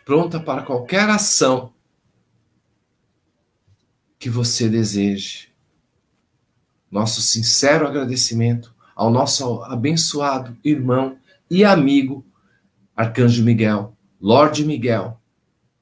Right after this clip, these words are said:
aspecto do mais elevado dos arcanjos, Arcanjo Miguel. Ele é o criador do nosso universo. Nosso, nossa profunda estima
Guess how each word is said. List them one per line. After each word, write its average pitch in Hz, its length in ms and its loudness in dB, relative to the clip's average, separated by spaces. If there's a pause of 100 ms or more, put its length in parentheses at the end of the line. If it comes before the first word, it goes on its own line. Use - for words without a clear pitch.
(120)
aspecto 143 720 -4
do 120 160 -8
mais 151 320 0
elevado 131 560 0 (400)
dos 107 180 -8
arcanjos, 117 1080 -2 (640)
Arcanjo 104 500 -2
Miguel. 107 480 -4 (400)
Ele 117 220 4
é 120 80 6
o 123 120 2
criador 143 640 -2 (160)
do 113 140 -2
nosso 113 340 -2
universo. 104 720 -10 (540)
Nosso, 110 420 -4 (400)
nossa 120 300 -4
profunda 165 720 0
estima 131 760 0